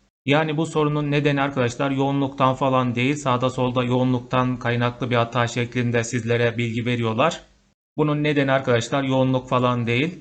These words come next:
Biraz önce bahsettiğimiz gibi sürekli aynı yerden sisteme giriş yaptığınızda eski veriler tarayıcınızda kayıtlı kalıyor ve bu şekilde hata alabiliyorsunuz.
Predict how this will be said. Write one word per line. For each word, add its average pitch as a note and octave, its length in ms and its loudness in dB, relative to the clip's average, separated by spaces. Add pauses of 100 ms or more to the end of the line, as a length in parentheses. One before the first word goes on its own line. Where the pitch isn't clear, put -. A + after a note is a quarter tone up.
Biraz C#3+ 220 0
önce B2 280 0
bahsettiğimiz B2+ 680 0
gibi A2+ 220 -2
sürekli B2+ 380 -2
aynı B2+ 240 2
yerden A#2+ 340 2
sisteme A#2+ 440 -4
giriş B2 260 -4
yaptığınızda B2 880 -2 (500)
eski C#3 340 -2
veriler C#3 460 2
tarayıcınızda A#2+ 580 0
kayıtlı B2 400 -2
kalıyor B2+ 360 0
ve C3 300 2
bu D3 80 2
şekilde A2+ 400 -2
hata B2+ 240 0
alabiliyorsunuz. A#2 880 0